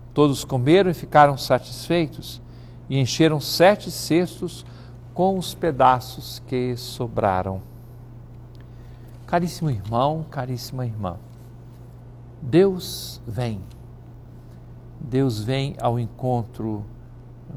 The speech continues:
da sua sede de conhecê-lo. Deus vem ao encontro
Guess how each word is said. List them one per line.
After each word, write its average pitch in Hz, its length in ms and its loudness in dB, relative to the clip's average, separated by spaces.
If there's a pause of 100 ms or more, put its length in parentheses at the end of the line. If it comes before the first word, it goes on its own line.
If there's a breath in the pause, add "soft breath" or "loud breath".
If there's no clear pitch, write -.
(160)
da 123 180 0
sua 123 340 -2
sede 208 720 2 (120)
de 120 120 -6
conhecê-lo. 120 960 -2 (680 loud breath)
Deus 113 480 2
vem 135 380 -2
ao 120 200 -2
encontro 113 840 -4